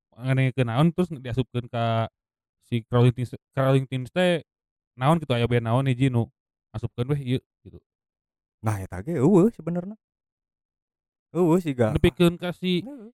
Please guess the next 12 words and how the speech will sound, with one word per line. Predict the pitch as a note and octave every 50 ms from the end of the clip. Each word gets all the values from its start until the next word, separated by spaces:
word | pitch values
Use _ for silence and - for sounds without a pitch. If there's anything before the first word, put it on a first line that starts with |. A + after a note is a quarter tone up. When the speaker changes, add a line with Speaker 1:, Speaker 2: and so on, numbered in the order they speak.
| _ _ _
Speaker 1:
referensi | - D3 D#3 - F3 F3 D#3+ -
sorangan | E3+ - F3 E3 D#3+ D#3+ D#3+ D#3+ D#3 D#3
ge | E3 A3+ C4+
nya | A#3+ G3 F3 D3+ - _ _ _
setelah | - - D3+ - D#3+ D#3
ngobrol | D3+ D#3+ D#3 D3 C#3 D3 D3+ D3+ D3
jeung, | C#3 C#3+ D3 C#3+ D3 D3 - _ _ _ _ _ _ _ _ _ _ _ _ _ _ -
eee, | A#2+ B2+ B2+ B2 B2 B2 B2 B2
Davi | A2+ G#2+ - - G#3 G3+
gitu | G3 D#3+ E3+ A3
ya. | -
Speaker 2:
Heeh. | - A#2+ B2 C3 B2+ A#2 A2